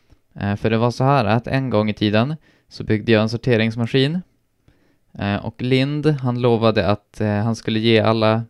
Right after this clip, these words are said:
saker han äger till personen som lyckas bygga en fin sorteringsmaskin. Ehm,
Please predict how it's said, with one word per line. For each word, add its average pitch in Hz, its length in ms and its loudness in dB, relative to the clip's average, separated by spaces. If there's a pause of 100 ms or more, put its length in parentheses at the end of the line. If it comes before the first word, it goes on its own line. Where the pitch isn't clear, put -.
(140)
saker 113 360 -2
han 117 120 0
äger 127 400 4
till 107 240 0
personen 107 500 -4
som 107 420 -2
lyckas 107 560 -4 (160)
bygga 113 320 0
en 135 80 0
fin 107 300 0
sorteringsmaskin. 110 800 0 (880)
Ehm, 98 540 -2